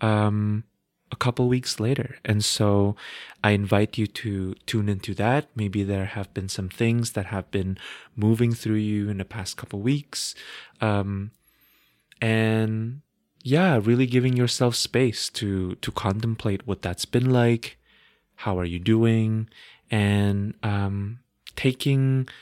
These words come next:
the opportunity of this relatively quieter week to really tend to yourself. Um, it's also worth noting that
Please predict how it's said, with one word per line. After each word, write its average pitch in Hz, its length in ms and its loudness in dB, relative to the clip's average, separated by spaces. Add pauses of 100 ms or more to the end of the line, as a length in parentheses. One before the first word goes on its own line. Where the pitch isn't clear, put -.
(200)
the 123 80 4
opportunity 110 880 0
of 98 220 -8 (100)
this - 320 -2
relatively 107 560 0
quieter 110 640 -2
week 135 380 -2 (380)
to 98 540 0 (200)
really 135 880 2
tend 131 280 0
to 101 60 -4
yourself. - 560 -8 (640)
Um, 110 480 6 (580)
it's - 140 2
also 202 800 4
worth 117 460 4
noting 98 580 -4 (220)
that 95 760 -2